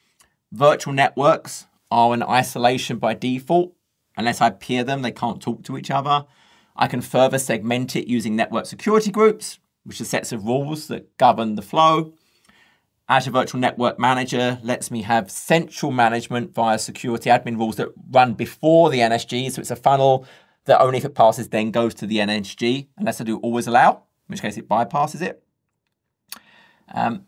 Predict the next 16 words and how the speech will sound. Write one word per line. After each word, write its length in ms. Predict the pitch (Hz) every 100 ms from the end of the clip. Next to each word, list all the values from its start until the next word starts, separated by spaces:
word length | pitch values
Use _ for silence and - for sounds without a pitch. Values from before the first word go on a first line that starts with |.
| _
if 80 | -
I 60 | 139
want 160 | 139
access 380 | 135 - 139 135
to 140 | 135
resources, 720 | 107 107 139 151 160 151 165 -
Azure 220 | 123 123
Bastion 480 | - 117 - - 131
provides 320 | 131 110 107
a 40 | 110
managed 380 | 113 110 104 -
jump 220 | 123 -
box. 480 | 214 - - - _ _ _ _ _ _ _ _
Defender 340 | 151 190 190
for 120 | 180 170
Cloud 500 | - 165 180 180